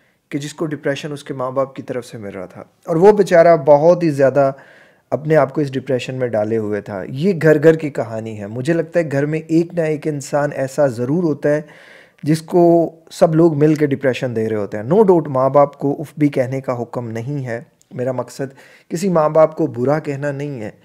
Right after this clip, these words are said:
लेकिन माँ बाप को एक बार थोड़ा सा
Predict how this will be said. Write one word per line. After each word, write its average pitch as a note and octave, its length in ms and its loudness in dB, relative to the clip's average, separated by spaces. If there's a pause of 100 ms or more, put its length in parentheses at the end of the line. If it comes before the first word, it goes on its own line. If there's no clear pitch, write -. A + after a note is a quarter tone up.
(340)
लेकिन E3+ 280 0
माँ E3 260 4
बाप F#3 280 6
को F#3+ 80 2 (160)
एक G3+ 240 -4
बार F3 340 6 (120)
थोड़ा G#3+ 400 0
सा F3+ 220 -2